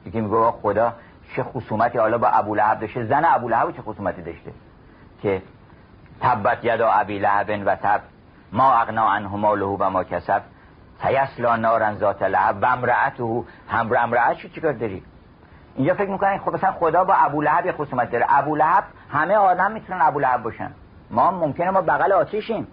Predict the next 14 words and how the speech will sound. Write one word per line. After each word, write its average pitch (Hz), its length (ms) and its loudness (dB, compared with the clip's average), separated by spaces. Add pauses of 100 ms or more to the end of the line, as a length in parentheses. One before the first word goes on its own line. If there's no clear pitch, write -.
(920)
ما 107 240 0
هممون 147 500 0 (300)
دور 180 240 2
نیستیم 220 300 -2
از 185 160 2
ابو 147 220 0
لهب. 110 260 0 (1800)
«و 117 60 0
کنتم 139 460 0
علی 156 300 2
شفا 139 400 0
حفرة 208 320 0
من 170 180 0
النار.» 143 320 0